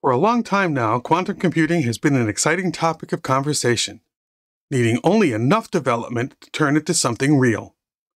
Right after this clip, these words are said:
as was kinda the case with self-driving cars.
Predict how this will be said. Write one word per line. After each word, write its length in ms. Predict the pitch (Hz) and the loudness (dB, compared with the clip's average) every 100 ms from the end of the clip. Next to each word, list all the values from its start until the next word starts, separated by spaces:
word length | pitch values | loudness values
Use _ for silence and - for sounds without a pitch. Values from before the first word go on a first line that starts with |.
| - | -2
as 240 | 240 254 | 0 0
was 200 | 170 170 | -2 -4
kinda 400 | - - 208 208 | -4 -2 0 0
the 80 | 131 | 0
case 400 | - 117 107 - | -6 -6 -4 -4
with 120 | 135 | -2
self-driving 600 | 113 156 - 120 110 123 | 0 -2 -2 -2 -2 -2
cars. 500 | 120 190 180 95 - | 0 0 0 -4 -14